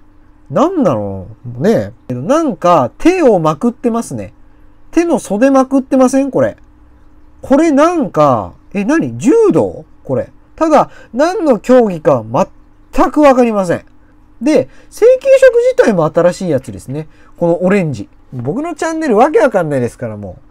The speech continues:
ひたすら笛ラムネのおまけ研究して、新しい笛ラムネのおまけ入手できたら、いやー皆さん、これ入手できましたって紹介してるだけですから。意味わかんないからね。そういうチャンネルでございます。そういうチャンネルに足を踏み入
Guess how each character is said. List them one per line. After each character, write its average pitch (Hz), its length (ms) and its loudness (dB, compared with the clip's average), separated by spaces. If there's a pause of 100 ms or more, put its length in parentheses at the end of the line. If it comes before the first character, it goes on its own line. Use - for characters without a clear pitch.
(120)
ひ - 160 -20
た 262 140 0
す 269 120 -8
ら 254 120 4
笛 254 200 0
ラ 254 140 0
ム 247 80 -4
ネ 190 140 -2
の 147 100 0
お 139 60 0
ま 147 100 0
け 147 100 -4
研 175 280 -8
究 170 180 -6
し - 80 -16
て、 175 240 2 (400)
新 190 340 4
し 240 100 0
い 214 40 0
笛 190 160 0
ラ 190 120 2
ム 185 60 -4
ネ 165 80 -2
の 147 140 -2
お 147 40 -4
ま 160 120 -4
け 165 260 0
入 165 160 -4
手 165 140 -12
で 185 80 -6
き - 60 -20
た 170 120 4
ら、 147 120 -2 (240)
い 185 80 -10
や 208 220 -2
ー 226 40 -4
皆 233 240 -2
さ 233 240 0
ん、 - 60 -4 (280)
こ - 140 -4
れ 214 80 -2
入 214 180 -2
手 233 100 -8
で 233 100 0
き 226 80 -4
ま 233 120 -4
し - 120 -12
た 226 120 2
っ 202 40 0
て 151 80 -10
紹 208 180 -4
介 220 160 -2
し - 40 -8
て 247 60 -4
る 214 60 -4
だ 214 100 -2
け 214 80 -4
で 170 80 0
す 131 60 -4
か 117 100 -6
ら。 92 140 -8 (300)
意 240 140 -4
味 453 180 -2
わ 220 100 4
か 202 160 2
ん 185 80 0
な 165 120 0
い 143 60 -2
か 123 100 -2
ら 95 80 -6
ね。 196 280 -2 (340)
そ 208 220 -4
う 240 60 0
い 247 140 0
う 233 40 -8
チ 247 100 -4
ャ 240 60 -2
ン 233 100 -6
ネ 233 80 -4
ル 226 120 -2
で 220 260 0
ご 170 120 -2
ざ 160 100 2
い 160 40 -2
ま 151 120 0
す。 - 200 -12 (240)
そ 240 160 -4
う 269 60 2
い 277 80 0
う 262 60 -4
チ 262 120 -4
ャ 269 60 0
ン 262 60 -4
ネ 262 100 -2
ル 254 80 -2
に 247 240 -4
足 202 240 -6
を 254 100 -2
踏 247 100 -6
み 226 140 -6
入 233 60 -6